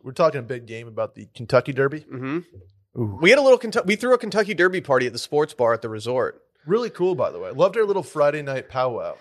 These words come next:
Speaker 1: after everybody got back from dinner there.
Speaker 2: Yeah, we, uh, d-, during the Derby, we all decided to play some big boy bets, and
Speaker 1: Which I,
Speaker 2: then,
Speaker 1: I
Speaker 2: uh,
Speaker 1: will be collecting Venmos 'cause
Speaker 2: I've
Speaker 1: I
Speaker 2: already
Speaker 1: got
Speaker 2: Venmoed you, dog.
Speaker 1: You did. You did.
Speaker 2: I Venmoed you the, the second that, uh, Mo Donegal got fifth. I hit you with that Venmo.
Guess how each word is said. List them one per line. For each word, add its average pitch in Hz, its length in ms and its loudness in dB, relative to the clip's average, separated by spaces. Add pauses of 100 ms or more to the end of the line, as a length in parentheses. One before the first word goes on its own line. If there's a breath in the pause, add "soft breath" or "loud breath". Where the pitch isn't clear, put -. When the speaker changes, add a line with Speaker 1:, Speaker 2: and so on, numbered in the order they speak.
Speaker 1:
after 120 340 -8
everybody 117 280 -10
got 110 180 -8
back 110 160 -10
from 104 160 -20
dinner 98 180 -12
there. - 240 -18 (300)
Speaker 2:
Yeah, 123 240 2
we, 143 240 0
uh, 123 200 4 (260)
d-, 127 280 -12
during 160 220 4
the 143 80 -2
Derby, 143 320 4
we 127 140 -2
all 135 160 4
decided 139 300 -2
to 135 60 -10
play 135 160 -2
some 120 200 -8
big 131 200 -4
boy 123 200 2
bets, 104 500 -4
and 123 100 -6
Speaker 1:
Which 120 80 -4
I, 120 80 6
Speaker 2:
then, 120 220 0
Speaker 1:
I 120 40 2
Speaker 2:
uh, 113 120 0
Speaker 1:
will 160 140 0
be 147 100 -4
collecting 139 460 -6
Venmos 131 380 -6
'cause 127 120 -4
Speaker 2:
I've 139 180 6
Speaker 1:
I - 20 2
Speaker 2:
already 208 160 4
Speaker 1:
got 220 220 4
Speaker 2:
Venmoed 151 240 2
you, 120 80 -6
dog. 143 280 2
Speaker 1:
You 147 60 -6
did. 160 240 -4 (280)
You 123 100 -14
did. 127 240 0
Speaker 2:
I 131 80 6
Venmoed 185 340 2
you 185 60 -6
the, 156 280 -4
the 156 160 -6
second 202 500 2
that, 175 260 2
uh, 156 220 2
Mo 151 200 2
Donegal 147 640 0 (240)
got 131 200 4
fifth. 117 380 0
I 120 120 2
hit 123 180 -6
you 143 80 -10
with 127 100 -10
that 113 160 0
Venmo. 110 500 -6